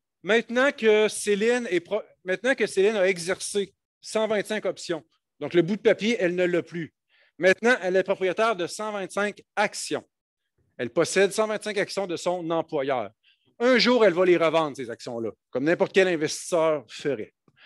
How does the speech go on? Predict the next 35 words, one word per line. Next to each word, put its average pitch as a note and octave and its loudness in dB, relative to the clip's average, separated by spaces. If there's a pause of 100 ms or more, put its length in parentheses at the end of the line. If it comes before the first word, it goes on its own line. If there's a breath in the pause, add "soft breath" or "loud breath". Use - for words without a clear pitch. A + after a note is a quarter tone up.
(220 loud breath)
Donc, G3 4
elle E3+ 4
va F3 6
devoir E3+ 6
calculer F3 2
un D3+ -2
gain E3+ 2 (120)
en D3+ -12
capital F3+ 0
un E3 0
peu G#3 -8
modifié, F3 -2 (800)
euh, B2 -2 (1120)
par F#3 4
rapport F#3 2
à E3 0
cette E3+ -4
vente-là. C3+ -8 (580 loud breath)
Donc, D#3 0
si - 0
on G3+ 4
va F#3 6
voir F#3 4
en D3+ -2
deux D#3+ 2
mille D#3+ 0
vingt-cinq D#3+ -4
la D3 0
vente E3 0
des D#3 -2
actions, F#3 -6
la F#3 -4
quatrième D#3 -6
étape E3+ -2
ici, G#3+ -10